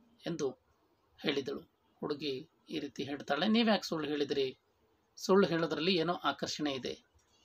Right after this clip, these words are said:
ಅದರಲ್ಲೂ ಹೇಳುವವರ ಪಾಲಿಗೆ ಅತ್ಯಂತ ಸವಿಯಾದದ್ದದು, ಆ ಕಾರಣಕ್ಕೆ ನೀವೆಲ್ಲ ಸುಳ್ಳು ಹೇಳಿದ್ದೀರಿ" ಅಂತ ಹುಡುಗಿ ಹೇಳ್ತಾಳೆ. ಆಗ ರಾಜನಿಗೆ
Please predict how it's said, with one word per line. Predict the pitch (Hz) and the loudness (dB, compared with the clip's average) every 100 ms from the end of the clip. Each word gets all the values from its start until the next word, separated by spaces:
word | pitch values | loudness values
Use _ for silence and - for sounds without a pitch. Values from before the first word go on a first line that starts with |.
| - | -2
ಅದರಲ್ಲೂ | 170 214 214 | 4 6 6
ಹೇಳುವವರ | - 190 226 214 | 6 8 10 10
ಪಾಲಿಗೆ | 180 175 160 160 | 8 6 4 4
ಅತ್ಯಂತ | 165 - 175 165 | 0 0 -2 -2
ಸವಿಯಾದದ್ದದು, | 156 143 143 208 185 165 135 147 135 127 - - _ - | -2 -2 4 6 6 4 -2 -2 0 -4 -8 -20 _ -2
ಆ | |
ಕಾರಣಕ್ಕೆ | 151 160 147 143 - | 0 4 4 2 0
ನೀವೆಲ್ಲ | 185 143 139 139 | 0 0 2 2
ಸುಳ್ಳು | - 143 135 | 0 -2 -2
ಹೇಳಿದ್ದೀರಿ" | 135 127 117 131 - - _ _ _ _ _ _ _ _ _ _ - | -2 -4 -6 -6 -6 -12 _ _ _ _ _ _ _ _ _ _ -8
ಅಂತ | 147 139 127 _ _ _ | -4 -4 -6 _ _ _
ಹುಡುಗಿ | - 143 143 | -8 -6 -6
ಹೇಳ್ತಾಳೆ. | 123 131 - 139 - | -8 -6 -4 -2 -2
ಆಗ | 170 160 151 - _ _ _ _ _ - | 0 2 0 -2 _ _ _ _ _ -4
ರಾಜನಿಗೆ | - 151 165 160 156 135 131 - | 6 6 8 4 0 0 -2 -2